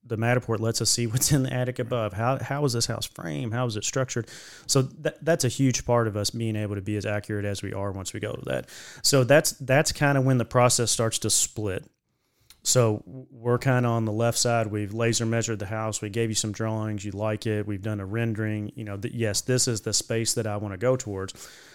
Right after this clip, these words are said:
So that's, that's kinda when it splits a little bit. And on our end, we're really putting the numbers together. We're, we're talking to any subs that are involved, our employees that are involved, materials are involved.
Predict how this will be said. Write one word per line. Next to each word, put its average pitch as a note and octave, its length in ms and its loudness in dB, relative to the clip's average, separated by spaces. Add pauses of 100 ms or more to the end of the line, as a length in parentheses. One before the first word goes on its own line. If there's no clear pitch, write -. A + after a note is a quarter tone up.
So B2 360 2 (140)
that's, B2+ 240 2
that's C3+ 240 2
kinda B2+ 200 2
when A#2+ 200 2
it - 100 -6
splits - 420 2
a A#2 60 0
little A2 200 -2
bit. G#2+ 260 -2
And A2 160 -2
on G#2 180 -4
our C#3 300 2
end, A2 180 2
we're G#2+ 240 0 (180)
really D3 360 0
putting C3 260 -2
the G#2+ 80 -2
numbers G2+ 200 -4
together. G2 260 -6
We're, G2 140 -6
we're A2 200 -8
talking A2+ 380 -2
to G#2+ 60 -4
any G2+ 180 -4
subs A#2+ 340 0
that A#2 140 0
are A2+ 80 -4
involved, G#2+ 560 -2
our F#2+ 120 -8
employees A2 540 -2
that A#2 80 -2
are A2+ 80 -2
involved, G#2+ 480 -4
materials A2+ 460 -2
are A2+ 40 -2
involved. A2 360 -4